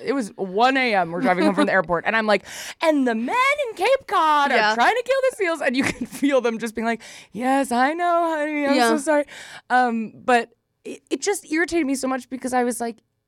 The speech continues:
Speaker 1: uh, you know, I have all my political views. But even if, like, okay, let's say, like, a mili-, person who'd been in the military for twenty years
Speaker 2: Yeah.
Speaker 1: was gonna sit and talk to me and tell me facts about the military.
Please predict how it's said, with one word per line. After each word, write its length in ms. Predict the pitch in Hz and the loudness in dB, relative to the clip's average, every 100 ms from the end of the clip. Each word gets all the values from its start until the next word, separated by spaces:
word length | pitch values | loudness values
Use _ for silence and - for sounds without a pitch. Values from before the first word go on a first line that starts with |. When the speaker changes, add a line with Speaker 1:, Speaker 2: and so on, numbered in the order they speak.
| _ _ - | _ _ -12
Speaker 1:
uh, 80 | - | -8
you 120 | 262 | -4
know, 60 | 240 | 0
I 120 | 214 | 2
have 100 | 311 | 2
all 120 | 330 | 0
my 140 | 294 277 _ _ | -2 -6 _ _
political 380 | - 240 214 208 | -6 -4 -2 -6
views. 480 | 180 156 143 139 - _ _ _ _ _ | -8 -8 -10 -12 -18 _ _ _ _ _
But 160 | 294 302 | -4 -4
even 300 | - 311 370 | 0 0 2
if, 120 | 370 - | -2 0
like, 220 | 240 214 | 0 0
okay, 160 | 196 | -2
let's 180 | 208 202 - | 0 -2 -2
say, 120 | 208 | -4
like, 200 | 175 160 | -2 -2
a 20 | |
mili-, 320 | 175 180 160 - | -4 -6 -8 -10
person 260 | 202 185 247 | -14 -8 -8
who'd 120 | 196 | -6
been 80 | 180 | -6
in 80 | |
the 40 | 180 | -4
military 440 | 160 151 160 135 | -4 -6 -8 -12
for 120 | 117 135 | -14 -16
twenty 280 | - 147 139 | -12 -10 -10
years 340 | 127 - - | -12 -16 -14
Speaker 2:
Yeah. 180 | 240 214 | -10 -8
Speaker 1:
was 120 | 175 | -10
gonna 160 | 165 165 | -12 -12
sit 200 | - 170 | -10 -12
and 80 | 156 | -10
talk 220 | 151 131 | -12 -14
to 80 | - | -18
me 140 | 85 - | -20 -16
and 120 | 180 | -14
tell 240 | - 247 254 | -4 0 0
me 140 | 196 | -2
facts 420 | 147 - 160 - | -4 0 0 0
about 160 | - 143 | -10 -12
the 60 | 147 | -10
military. 540 | 147 139 - - - | -10 -10 -14 -20 -20